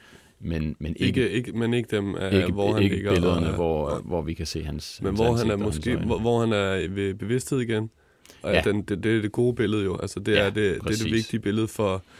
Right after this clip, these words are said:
Speaker 2: det var det billede, alle havde lyst til at se i går.
Speaker 1: Det var det nemlig. Der, der kom nemlig, øh, præcis som du siger, der kom et billede efter, efter noget tid. Øhm,
Speaker 2: Og så Sabrina-billedet også.
Speaker 1: Ja,
Speaker 2: Ja.
Speaker 1: øh, som vi var i tvivl om, altså ægtheden af, som vi først skulle have verificeret. Øhm, men netop det her billede, hvor han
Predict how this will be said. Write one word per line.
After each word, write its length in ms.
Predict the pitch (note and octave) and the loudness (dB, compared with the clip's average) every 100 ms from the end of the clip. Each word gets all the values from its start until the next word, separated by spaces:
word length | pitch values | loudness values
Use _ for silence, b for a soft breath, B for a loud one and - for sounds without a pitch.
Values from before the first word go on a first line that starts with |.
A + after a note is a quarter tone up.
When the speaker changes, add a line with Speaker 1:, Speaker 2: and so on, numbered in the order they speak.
| B B | B B
Speaker 2:
det 80 | - | -2
var 80 | |
det 120 | A#2 A#2 | 0 2
billede, 240 | C3 B2+ | 4 4
alle 200 | G#2 A#2 | 6 4
havde 120 | B2 | 4
lyst 180 | A2 - | 4 2
til 80 | F#2+ | -2
at 60 | |
se 300 | G#2 A2+ G2 - - | -2 -2 -2 -6 -10
i 80 | |
går. 300 | A2 F#2+ F#2 - - | -4 -4 -4 -2 4
Speaker 1:
Det 80 | |
var 140 | F#2+ F#2 | 6 8
det 100 | G2 | 8
nemlig. 320 | F2+ F2+ F2 | 6 4 4
Der, 120 | G2 | 2
der 160 | G#2+ G#2 | 2 0
kom 240 | - B2 | 2 2
nemlig, 340 | F#2+ G2 G2+ F#2+ - | 4 4 4 2 -4
øh, 140 | C2 | -6
præcis 340 | G2+ F#2 A2+ | -4 -2 -2
som 100 | E2 | -2
du 60 | E2 | -2
siger, 120 | G2+ | 0
der 80 | F#2 | 0
kom 160 | A2+ G2+ | 2 0
et 80 | |
billede 420 | E2 G2 G#2 G2 F2 | 2 2 2 2 0
efter, 340 | E2 F2+ E2 | -2 -4 -2
efter 260 | F#2 E2+ E2 | -2 -2 -2
noget 160 | E2+ | -2
tid. 300 | - A2+ A2 - | 0 -2 -2 -4
Øhm, 600 | E2+ E2 D#2+ D#2 D2+ C#2+ | -4 -2 -2 -2 -4 -4
Speaker 2:
Og 80 | |
så 100 | G#2+ | -2
Sabrina-billedet 640 | A2 - G#2 G#2 G2+ G2+ F#2 | -4 -4 -6 -6 -6 -6 -6
også. 240 | F#2 - _ | -8 -12 _
Speaker 1:
Ja, 180 | G2+ D#2+ - A2+ - _ | -2 -2 -4 -10 -14 _
Speaker 2:
Ja. 80 | F#2 E2+ D#2+ | -2 0 -2
Speaker 1:
øh, 80 | D#2 | -4
som 220 | - F2+ | -2 0
vi 100 | F2+ | 2
var 100 | D#2 | 2
i 60 | D#2 | 0
tvivl 280 | - A2 F2 | 2 2 2
om, 200 | F2 - | 0 -4
altså 200 | - F2 | -8 -2
ægtheden 340 | G2+ E2+ F#2+ | 0 0 0
af, 160 | F2 F2 | 0 -2
som 120 | F2+ | -4
vi 40 | D2+ | -4
først 180 | F#2 | -4
skulle 180 | - E2 | -4 -4
have 60 | D2 | -2
verificeret. 560 | D#2 - - G#2+ F#2+ D#2 B B B - | -4 -4 -2 0 0 -4 B B B -6
Øhm, 480 | F2+ E2+ D#2 D#2 E2 | -2 -2 -2 -2 -4
men 140 | - F2 | -2 2
netop 260 | F2+ F2+ | 2 2
det 80 | F2 | 2
her 80 | E2 | 0
billede, 320 | D#2 F2 F2+ | 0 0 0
hvor 380 | D#2+ E2 D2+ D2+ | 0 -2 -2 -4
han 280 | - D#2+ D2 | -8 -6 -6